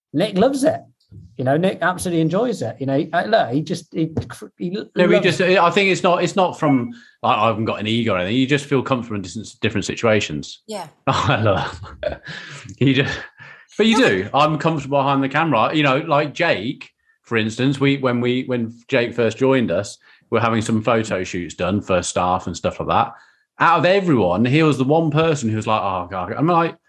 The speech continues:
Speaker 2: and I'm not, "You're just having a picture taken. I don't, I don't get why."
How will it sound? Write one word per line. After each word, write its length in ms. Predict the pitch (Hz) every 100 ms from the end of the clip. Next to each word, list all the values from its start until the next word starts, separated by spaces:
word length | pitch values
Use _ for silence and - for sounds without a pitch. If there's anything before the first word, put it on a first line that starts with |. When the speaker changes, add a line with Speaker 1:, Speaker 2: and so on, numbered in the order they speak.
| _ _ 147
Speaker 2:
and 80 |
I'm 80 | 170
not, 240 | 180 - - - - _ _ _ _
"You're 100 | 156
just 160 | 151 214
having 180 | 190 165
a 40 |
picture 260 | 139 202 156
taken. 320 | 127 95 -
I 60 | 101
don't, 420 | 127 131 127 - _ _ -
I 40 |
don't 160 | 123 120
get 300 | 120 117 -
why." 580 | - 110 110 110 110 113